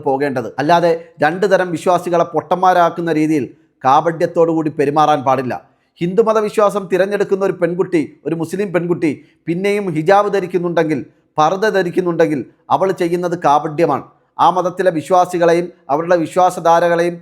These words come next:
പരിഹസിക്കുന്ന പരിപാടിയാണത്. പിന്നീട് നിങ്ങൾ ചെയ്യേണ്ടത് പൂർണ്ണമായും ആ വിശ്വാസത്തിന് വഴിപ്പെടുക എന്നുള്ളതാണ്. ഏതൊരു വിശ്വാസം നിങ്ങൾ തിരഞ്ഞെടുത്താലും ആ വിശ്വാസത്തിന് പൂർണ്ണമായും വഴിപ്പെട്ട് ജീവിക്കുക എന്നുള്ളതാണ്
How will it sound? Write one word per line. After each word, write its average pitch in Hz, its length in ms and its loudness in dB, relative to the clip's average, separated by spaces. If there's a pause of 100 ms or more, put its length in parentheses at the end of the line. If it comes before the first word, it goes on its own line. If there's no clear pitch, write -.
(240)
പരിഹസിക്കുന്ന 180 640 0
പരിപാടിയാണത്. 165 560 0 (500)
പിന്നീട് 214 340 -2
നിങ്ങൾ 202 180 0 (100)
ചെയ്യേണ്ടത് 190 400 0 (280)
പൂർണ്ണമായും 185 560 2 (160)
ആ - 20 4 (120)
വിശ്വാസത്തിന് 180 600 0
വഴിപ്പെടുക 175 480 0
എന്നുള്ളതാണ്. 160 400 0 (280)
ഏതൊരു 226 300 4
വിശ്വാസം 202 400 0
നിങ്ങൾ 190 240 -2
തിരഞ്ഞെടുത്താലും 165 600 0 (420)
ആ 139 100 4 (140)
വിശ്വാസത്തിന് 185 640 -2
പൂർണ്ണമായും 170 580 0
വഴിപ്പെട്ട് 185 420 -2 (100)
ജീവിക്കുക 170 440 -2
എന്നുള്ളതാണ് 156 500 0